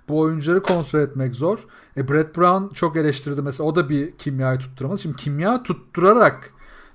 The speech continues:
ve takımını, e, tepede tutarak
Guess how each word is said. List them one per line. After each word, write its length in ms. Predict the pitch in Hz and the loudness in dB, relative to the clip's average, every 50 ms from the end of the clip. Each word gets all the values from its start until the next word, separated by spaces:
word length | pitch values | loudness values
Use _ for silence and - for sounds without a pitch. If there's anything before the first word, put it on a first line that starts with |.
| _ - | _ -6
ve 200 | 127 147 143 131 | -4 -4 -2 -2
takımını, 640 | - 151 - - 170 160 170 180 208 208 202 185 - - | -2 -4 -4 -4 -6 -6 -4 -2 -2 -2 -2 -2 -4 -6
e, 840 | 156 151 147 147 143 143 139 135 135 135 139 135 135 135 135 131 131 | -4 -2 -2 0 0 -2 -2 -2 -4 -4 -4 -4 -4 -4 -4 -6 -4
tepede 400 | - 139 131 131 147 147 202 220 | -6 -6 -4 -2 2 2 2 2
tutarak 600 | 220 196 170 - 170 147 139 127 131 131 - - | 2 -2 -4 -2 0 0 0 -2 -4 -8 -14 -20